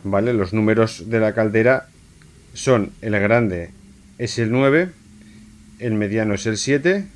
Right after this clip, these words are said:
y el pequeño es el cinco. Pero que lo desvelaremos en el próximo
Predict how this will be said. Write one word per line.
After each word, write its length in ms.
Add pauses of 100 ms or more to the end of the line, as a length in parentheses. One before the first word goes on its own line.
(680)
y 140
el 140
pequeño 440
es 160
el 160
cinco. 460 (3750)
Pero 240
que 100
lo 140
desvelaremos 520
en 60
el 100
próximo 920